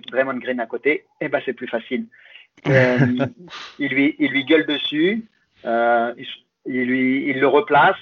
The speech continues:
Speaker 1: Donc ça, ça aide beaucoup. Quand on est rookie, c'est, franchement, c'est indispensable.
Speaker 2: Mm.
Speaker 1: Et, euh,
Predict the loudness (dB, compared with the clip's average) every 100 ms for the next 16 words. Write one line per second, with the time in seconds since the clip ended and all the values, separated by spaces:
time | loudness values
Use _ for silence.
0 | -8 -10 -4 -2 0 0 2 -2 0 0
1 | 0 -6 -4 -4 -4 -6 -6 -6 -2 0
2 | 2 0 -4 _ _ -6 -2 0 0 0
3 | -2 -4 -4 0 2 2 -2 -20 -20 _
4 | -10 -8 -8 -12 -2 2 6 6 6 2
5 | -2 -4